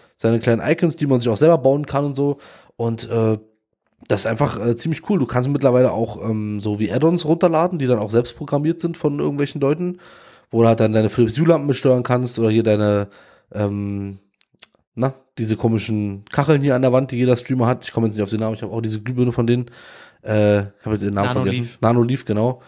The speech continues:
Speaker 1: Danke. Und, äh, äh, so eine Sache, ne, kannst, ähm,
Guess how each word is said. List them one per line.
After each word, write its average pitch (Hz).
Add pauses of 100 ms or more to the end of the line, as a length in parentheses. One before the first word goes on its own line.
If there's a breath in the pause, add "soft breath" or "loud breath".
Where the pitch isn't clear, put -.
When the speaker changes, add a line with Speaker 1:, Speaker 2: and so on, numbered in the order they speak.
(280 loud breath)
Speaker 1:
Danke. 131 (380 soft breath)
Und, 113
äh, 101
äh, -
so 123
eine 170
Sache, 139
ne, 123
kannst, -
ähm, 104